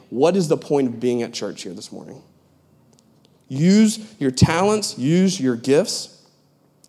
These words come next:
not to serve yourself, but to serve others around you. Verses two and three, let's read that again. It says, "The Lord has made known his salvation.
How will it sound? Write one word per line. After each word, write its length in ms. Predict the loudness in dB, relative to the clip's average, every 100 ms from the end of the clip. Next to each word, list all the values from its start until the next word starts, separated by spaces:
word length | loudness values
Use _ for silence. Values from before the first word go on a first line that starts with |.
| _
not 220 | -8 -6 -4
to 80 |
serve 280 | -2 0 0
yourself, 580 | 0 -4 -4 -4 -6 -10 _ _ _ _ _ _ _ _ _
but 120 | -12 -8
to 80 |
serve 280 | -2 0 2
others 280 | 2 0 -2
around 400 | -4 -4 -6 -8
you. 160 | -10 -14 _ _ _ _ _ _ _ _ _ -20 _ _ _ _ _ _ _ _
Verses 340 | 0 0 -2
two 180 | 0 2
and 140 | 2
three, 160 | 2 0
let's 160 | 0 -2
read 120 | 0
that 120 | 0
again. 220 | 2 0
It 40 | 0
says, 240 | -2 -2
"The 60 | 0
Lord 320 | 4 6 6
has 160 | 6 4
made 160 | 4
known 340 | 6 4 4 4
his 160 | 2
salvation. 720 | 2 0 2 2 2 2 0